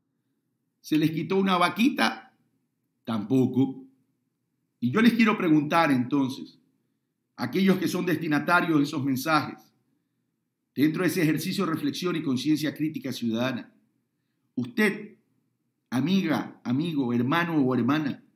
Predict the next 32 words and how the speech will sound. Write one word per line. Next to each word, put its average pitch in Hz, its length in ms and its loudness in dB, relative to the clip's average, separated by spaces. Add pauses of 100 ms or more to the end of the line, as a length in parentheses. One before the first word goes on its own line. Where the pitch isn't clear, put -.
(140)
que 120 100 -2
me 117 80 2
está 120 140 -4
escuchando 135 520 -2
y 113 60 2
viendo 113 340 0
el 98 100 -2
día 113 180 0
de 104 100 -2
hoy 113 300 -2 (760)
en 120 80 0
la 131 120 0
plataforma 131 580 -2
Colectivos, 127 800 0 (1200)
en 117 120 0
el 117 100 2
programa 139 420 4
de 123 80 -2
Javier 117 320 -2
Lazo, 139 380 -6 (1080)
¿usted 147 200 -2
compró 160 300 -2
una 156 200 -2
casa 160 360 -6
con 123 120 -2
la 117 60 2
hipoteca 120 560 -2
que 120 80 -6
le 104 120 -2
dio 123 180 0
el 110 80 0
bies? - 500 -8